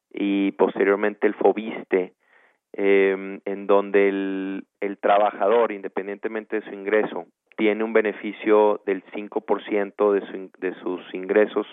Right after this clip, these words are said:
adicionales que se depositan en este fondo, eh, si es del sector privado en el Infonavit, si es del sector público en el Fobiste,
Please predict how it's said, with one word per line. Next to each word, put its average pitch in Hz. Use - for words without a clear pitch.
adicionales 98
que 104
se 104
depositan 104
en 104
este 104
fondo, 107
eh, 82
si -
es 95
del 101
sector -
privado 101
en 101
el 98
Infonavit, 101
si 87
es 92
del 95
sector -
público 101
en 98
el 98
Fobiste, 107